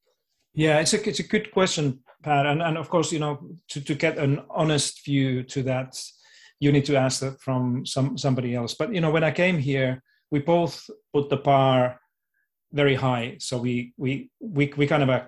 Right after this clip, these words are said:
wanted to change the system. We wanted to have a, not just a little, uh, cosmetic change, but, like, a real change so that people would understand that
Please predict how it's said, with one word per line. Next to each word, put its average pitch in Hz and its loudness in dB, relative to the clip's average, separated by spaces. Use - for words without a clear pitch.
wanted 135 -2
to - -20
change 131 -2
the 120 -8
system. 131 -4
We 123 -6
wanted 123 -2
to 127 -4
have 120 -4
a, 117 -4
not 147 0
just 143 0
a 139 2
little, 135 4
uh, 123 -2
cosmetic 139 -2
change, 117 -10
but, 127 -12
like, 117 -4
a 131 0
real 135 4
change 123 -2
so - -2
that 123 -6
people 127 -4
would 123 -4
understand 120 -2
that 120 -6